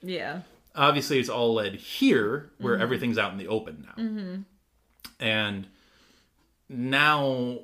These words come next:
Speaker 2: and this is part of the reason why I'm like, "Dumbledore, come on, don't be petty now. <laughs> Like,
Speaker 1: Mm-hmm.
Speaker 2: actually, like, get together on this."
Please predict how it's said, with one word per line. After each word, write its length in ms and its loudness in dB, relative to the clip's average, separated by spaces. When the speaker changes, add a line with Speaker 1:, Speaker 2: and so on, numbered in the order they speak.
Speaker 2:
and 120 -4
this 120 -2
is 60 -10
part 200 -2
of 40 2
the 60 0
reason 260 -2
why 200 -2
I'm 260 -4
like, 260 -8
"Dumbledore, 520 -4
come 160 -18
on, 60 -20
don't 180 -4
be 100 -2
petty 320 -4
now. 420 -14
<laughs> 40 -14
Like, 280 0
Speaker 1:
Mm-hmm. 80 0
Speaker 2:
actually, 460 4
like, 380 -2
get 180 -4
together 440 0
on 220 -6
this." 380 -14